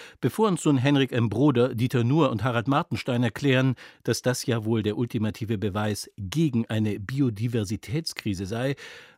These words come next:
weil offenbar ja noch genug Tiere übrig sind, wollen wir kurz einen Blick auf die Zusammenhänge werfen, was Werning tut. Tatsächlich liegt der Plage in Afrika und den Bränden in Australien die gleiche Ursache zugrunde,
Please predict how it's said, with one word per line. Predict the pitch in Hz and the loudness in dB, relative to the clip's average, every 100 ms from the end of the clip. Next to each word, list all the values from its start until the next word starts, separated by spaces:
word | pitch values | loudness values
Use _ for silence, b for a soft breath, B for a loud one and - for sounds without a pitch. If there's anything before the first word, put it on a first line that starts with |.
| - | -4
weil | 113 | -2
offenbar | 123 - 113 107 | -2 -2 0 0
ja | 104 | 0
noch | 98 | -4
genug | - 113 139 | -2 -2 -2
Tiere | - 113 107 | -2 -4 -2
übrig | 151 120 - | -2 -2 -2
sind, | 120 135 B B B - | 0 -2 B B B -2
wollen | 139 143 143 | 2 4 4
wir | 135 | 0
kurz | - 143 135 | 0 0 -2
einen | - 113 110 | -2 -2 0
Blick | 107 110 | 0 -2
auf | 117 - | -4 -6
die | 131 | -6
Zusammenhänge | 151 123 113 85 95 90 | -2 0 2 0 -2 -2
werfen, | 98 95 113 107 B _ _ | -4 -2 -2 -2 B _ _
was | 95 - - | -6 -6 -6
Werning | 90 98 101 | -4 -4 -6
tut. | 85 78 - _ _ _ _ | -10 -12 -16 _ _ _ _
Tatsächlich | - 123 - 208 - 120 127 | -4 -4 -2 -4 -2 -2 -2
liegt | 120 - | -4 -2
der | 110 | -4
Plage | - 123 131 131 | -2 0 0 0
in | |
Afrika | 117 117 151 - 151 | -2 -2 -6 -6 -4
und | 160 135 | -2 0
den | 120 | -2
Bränden | 110 120 123 127 | 0 0 0 0
in | |
Australien | 120 107 - 113 120 123 | -2 -4 -4 -2 0 0
die | 113 | 0
gleiche | 101 110 117 117 143 | -2 0 0 0 -2
Ursache | 139 135 101 95 98 | 0 -2 -2 -4 -6
zugrunde, | 113 92 107 101 101 | -6 -4 -2 -2 -4